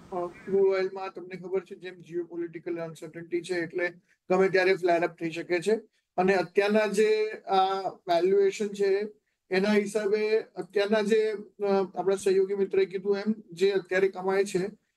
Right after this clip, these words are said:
એ કદાચ સસ્ટેનેબલ નહીં રહે. અ, અ, રિફાઇનરીની કેપેસિટીઝ પણ બધાની, અ, ફૂલ પહોંચી ગઈ છે એટલે ત્યાં આગળ જ્યાં સુધી મોટું એક્સપાન્શન નહીં આવે ત્યાં સુધી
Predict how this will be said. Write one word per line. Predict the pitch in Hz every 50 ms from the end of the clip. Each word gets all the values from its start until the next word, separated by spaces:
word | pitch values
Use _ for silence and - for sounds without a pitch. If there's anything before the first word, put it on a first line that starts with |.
| _ _ -
એ | 208 220
કદાચ | 214 214 202 208 208 208 208 202 - 220
સસ્ટેનેબલ | 208 196 190 - - 170 - - - 196 190 190 190 185 190 185 180
નહીં | 165 165 170 175
રહે. | 160 170 220 214 - _ _ - - 160
અ, | 160 165 160 160 170 - _ _ _ _ _ _ _ _ _ - -
અ, | 165 165 160 - - - _ _ - 170
રિફાઇનરીની | 170 175 175 190 185 180 175 185 185 180 180 185 185 185
કેપેસિટીઝ | 180 170 175 165 160 - 175 160 175 180 175 185 190 190 -
પણ | - 196 190 180
બધાની, | 175 165 175 180 180 180 185 190 196 190 - _ _ - 170
અ, | 160 160 160 156 -
ફૂલ | - 180 185
પહોંચી | 175 175 175 175 170 - 185
ગઈ | 165 180 190
છે | 185 196
એટલે | 185 175 - 185 196 196 190 _ _ - - _ _
ત્યાં | - 185 190 190
આગળ | 190 180 196 196
જ્યાં | 180 170 190 190
સુધી | 185 - 202 202 202
મોટું | 196 180 170 165 - 208 208 190
એક્સપાન્શન | 175 - - - 196 196 185 196 202 196
નહીં | 196 196 196 196
આવે | 190 190
ત્યાં | 185 180 190 190 196
સુધી | 190 202 202 202 202 208 202 -